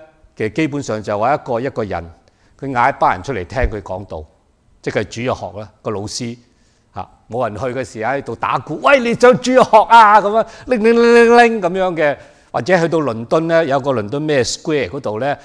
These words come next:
你搵個箱，大家喺度指企喺度就可以演講㗎嘛。有冇聽過呢啲噉樣㗎？喺廣場上面傳福音，搵一班人聚集，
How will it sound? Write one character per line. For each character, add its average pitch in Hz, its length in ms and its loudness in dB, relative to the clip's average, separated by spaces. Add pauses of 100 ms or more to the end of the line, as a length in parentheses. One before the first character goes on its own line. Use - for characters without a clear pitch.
(140)
你 123 80 -4
搵 123 200 0
個 135 120 0
箱， 147 360 0
大 120 140 0
家 143 60 0
喺 - 20 -4
度 139 80 -4
指 262 220 -8
企 - 20 -14
喺 135 220 0
度 127 120 -4
就 107 120 -4
可 120 100 0
以 117 220 -8
演 117 240 -8
講 107 300 -6
㗎 113 120 -8
嘛。 101 200 -8
有 107 60 -10
冇 107 80 -12
聽 120 220 -6
過 104 140 -10
呢 117 100 -10
啲 117 100 -12
噉 95 220 -14
樣 95 80 -14
㗎？ 78 120 -20 (320)
喺 170 80 -8
廣 180 300 4
場 139 200 0
上 147 180 0
面 147 160 -6
傳 117 180 -10
福 165 160 -6
音， 156 220 -2 (340)
搵 139 160 -4
一 165 40 -4
班 147 260 4
人 95 100 -10 (120)
聚 104 180 -6
集， 104 120 -8